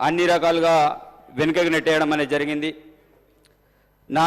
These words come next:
నియోజకవర్గం ఖానాపూర్ నియోజకవర్గంలో మరి పూర్తి స్థాయిలో అడవులతో కూడుకున్న జిల్లా, కలవ-, కవ్వాల్ టైగర్ జోన్ ఏరియా. నా ప్రాంతంలో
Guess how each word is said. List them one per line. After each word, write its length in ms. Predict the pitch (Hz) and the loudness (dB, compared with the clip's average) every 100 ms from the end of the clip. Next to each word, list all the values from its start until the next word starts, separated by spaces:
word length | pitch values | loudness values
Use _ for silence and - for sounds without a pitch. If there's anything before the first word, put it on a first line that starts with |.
| 175 | 2
నియోజకవర్గం 540 | 170 180 180 170 175 165 | 0 0 -2 -2 -4 -4
ఖానాపూర్ 420 | 151 160 170 165 | -4 -2 -2 -4
నియోజకవర్గంలో 600 | 160 160 156 151 151 156 170 - - _ _ _ _ _ - | -2 -2 -4 -6 -6 -6 -8 -10 -20 _ _ _ _ _ -10
మరి 140 | 147 165 151 - | -4 -2 -4 -4
పూర్తి 320 | 151 170 175 | -6 -4 -4
స్థాయిలో 300 | - 165 160 147 139 - - _ _ 135 | -2 -2 0 -2 -4 -8 -20 _ _ -4
అడవులతో 360 | 165 170 170 165 | -2 -2 -2 -2
కూడుకున్న 320 | 160 156 156 147 | -4 -4 -4 -4
జిల్లా, 160 | 151 156 | -4 -2
కలవ-, 260 | 151 151 156 | -4 -4 -4
కవ్వాల్ 260 | 147 170 165 | -2 -2 -2
టైగర్ 280 | 160 160 143 | -2 -4 -4
జోన్ 140 | 147 143 | -2 0
ఏరియా. 180 | 143 156 - - - _ _ _ _ _ _ _ _ 139 | 0 -2 -4 -14 -20 _ _ _ _ _ _ _ _ -2
నా 80 | 147 165 | -2 0
ప్రాంతంలో 540 | 165 170 175 170 170 | 0 0 -2 -2 -2